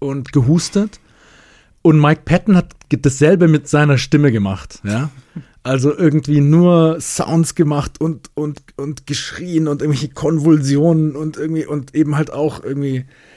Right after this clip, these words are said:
Husten und Spucken und Pusten und Kreischen und <laughs> was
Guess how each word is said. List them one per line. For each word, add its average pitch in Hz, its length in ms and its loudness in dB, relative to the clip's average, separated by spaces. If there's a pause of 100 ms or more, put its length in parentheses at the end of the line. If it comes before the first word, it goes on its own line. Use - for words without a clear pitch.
(440)
Husten 170 500 -2
und 143 260 -6
Spucken - 680 -4
und 139 220 -6
Pusten 165 720 0
und 151 460 0
Kreischen 147 640 -2
und 139 140 0
<laughs> - 0 -
was - 360 0